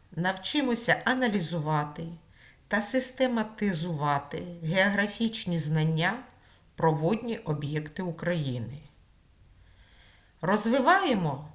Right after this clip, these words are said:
творче ставлення до навчання, навички дослідника,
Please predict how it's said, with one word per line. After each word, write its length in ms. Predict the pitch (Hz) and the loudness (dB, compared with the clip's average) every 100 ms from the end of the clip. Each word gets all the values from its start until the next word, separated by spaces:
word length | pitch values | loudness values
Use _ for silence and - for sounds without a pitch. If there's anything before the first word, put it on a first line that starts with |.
| - | -4
творче 460 | 185 269 - 214 | 2 2 2 0
ставлення 640 | - - 214 254 240 220 190 | 2 6 6 6 2 0 0
до 160 | 190 | 0
навчання, 800 | 202 185 - 151 143 143 143 165 - - - - - - - - 147 | 0 -2 -4 -4 -2 0 -2 -4 -12 -20 -20 -20 -20 -20 -20 -14 -2
навички 680 | 160 226 311 285 - 190 | 4 6 4 0 -4 -2
дослідника, 1200 | 156 170 - 151 151 165 165 160 156 147 147 156 | 0 2 0 -2 0 0 0 -2 -2 -4 -4 -8